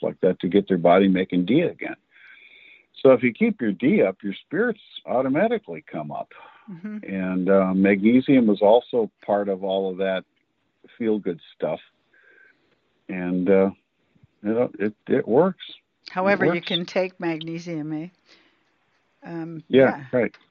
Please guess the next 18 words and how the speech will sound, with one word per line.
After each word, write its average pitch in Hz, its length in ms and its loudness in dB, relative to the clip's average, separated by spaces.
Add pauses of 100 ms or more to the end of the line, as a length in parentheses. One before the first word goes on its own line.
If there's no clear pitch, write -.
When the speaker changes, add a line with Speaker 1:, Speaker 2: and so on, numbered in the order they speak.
Speaker 2:
Oh, 208 180 0
yeah. 208 240 0
Th-, 247 260 -8
that's 254 380 -2
really 247 220 2
Speaker 1:
Yeah. 190 100 4
Speaker 2:
interesting 196 520 -6
stuff. - 280 -2 (360)
But 226 140 4
you 233 120 2
don't 233 320 0
think, 214 460 -4
uh, 170 460 0
I 220 140 0
guess, 277 400 0
uh, 196 160 4
th-, 180 380 -4
your 208 320 0